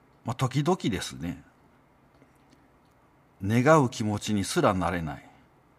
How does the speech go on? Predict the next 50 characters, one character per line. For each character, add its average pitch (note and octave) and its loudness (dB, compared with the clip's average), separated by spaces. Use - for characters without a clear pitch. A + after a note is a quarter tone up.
と D#3 0
い D#3+ 6
う D#3 4
こ C#3+ -4
と A#2 2
が、 A#2+ 4
時 G#2+ 0
々 A#2 0
で F3 6
は G#2+ 4
な A#2+ 4
い A2 0
で F#2 -2
す - -8
ね、 F#2+ -4
ま G2 -4
あ、 - 0
よ D#3 8
く F#2 2
あ F2 0
り D#2+ -6
ま D2+ -8
し - -8
た。 - -18
願 C#3 4
う C3 -2
エ A2+ -2
ネ D#3 2
ル C#3 2
ギ A#2+ 2
ー - -2
す - -4
ら C#3+ 4
な A2+ 0
い D2 -14
と E3 2
い F#3 2
う - 2
よ F3+ 2
う D3+ 4
な A2+ 4
状 G#2 0
況 G2 -2
が、 G#2 4
ま E2+ -6
あ、 - -10
結 F#3 -2
構 D3 2
あ G#2+ 2
っ G#2 -2